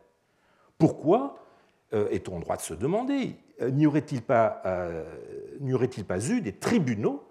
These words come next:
acceptant l'usage de l'égyptien, comme ce fut le cas à l'époque ptolémaïque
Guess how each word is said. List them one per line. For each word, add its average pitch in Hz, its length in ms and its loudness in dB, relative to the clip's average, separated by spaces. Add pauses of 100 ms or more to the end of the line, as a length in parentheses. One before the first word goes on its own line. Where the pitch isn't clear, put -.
(360)
acceptant 208 760 -2
l'usage 139 720 0 (280)
de 143 140 6
l'égyptien, 175 580 2
comme 180 220 4
ce - 140 -4
fut 110 160 -8
le 87 120 -2
cas 269 320 -4 (680)
à 139 100 6
l'époque 139 420 2
ptolémaïque 104 720 -2